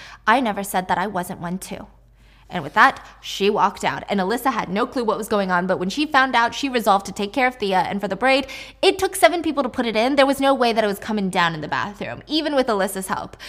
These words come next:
So they awkwardly sat down for dinner, Grayson next to her, refusing to look at her. And she whispers, "I didn't do this on purpose." "Yeah, of course not. I would take out the braid myself if I could."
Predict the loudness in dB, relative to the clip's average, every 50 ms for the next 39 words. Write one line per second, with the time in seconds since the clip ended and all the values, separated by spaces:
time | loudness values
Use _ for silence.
0 | -18 -16 -8 -4 -2 2 6 8 8 8 6 4 2 2 2 0 4 6 6 6
1 | 8 6 4 2 4 2 0 -2 -2 0 0 2 2 2 2 0 0 2 2 2
2 | 2 2 0 0 0 0 -2 -2 -2 0 0 2 2 2 2 4 4 2 2 0
3 | -2 -4 -4 -4 -6 -6 -6 -8 -10 -8 -8 -8 -8 -8 -10 -14 -18 -18 -14 -6
4 | -4 -4 -2 -2 -4 -4 -6 -8 -8 -8 -8 -8 -8 -8 -10 -14 -18 -20 -20 -20
5 | -20 -20 _ _ _ -10 -6 -4 -2 -4 -4 -4 -6 -6 -8 -8 -8 -8 -8 -8
6 | -10 -12 -14 -16 -18 -18 -18 -20 -20 -20 _ _ _ _ _ _ _ _ _ _
7 | _ _ _ _ _ _ _ _ _ _ _ _ -10 -8 -8 -8 -10 -12 -12 -12
8 | -12 -12 -12 -14 -14 -16 -18 -20 _ _ _ _ _ _ _ _ _ _ _ _
9 | _ -4 -2 -2 -2 -4 -6 -6 -6 -6 -8 -8 -8 -8 -8 -8 -6 -6 -6 -8
10 | -8 -10 -12 -14 -14 -14 -16 -16 -16 -16 -16 -18 -18 -16 -16 -16 -16 -18 -20